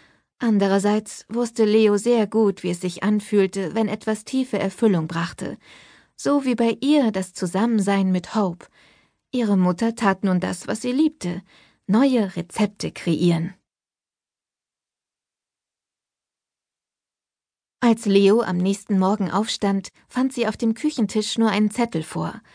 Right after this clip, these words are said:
„Bin schon in die Firma gefahren, muss noch Dinge erledigen.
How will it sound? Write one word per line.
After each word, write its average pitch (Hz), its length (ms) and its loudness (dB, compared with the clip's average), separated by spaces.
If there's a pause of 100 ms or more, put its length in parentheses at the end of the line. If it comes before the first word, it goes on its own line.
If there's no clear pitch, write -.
(680)
„Bin 294 160 2
schon 262 280 2
in 233 100 2
die 214 80 2
Firma 240 360 2
gefahren, 190 680 -2
muss 247 220 -2
noch 214 160 2
Dinge 220 300 4
erledigen. 170 640 -2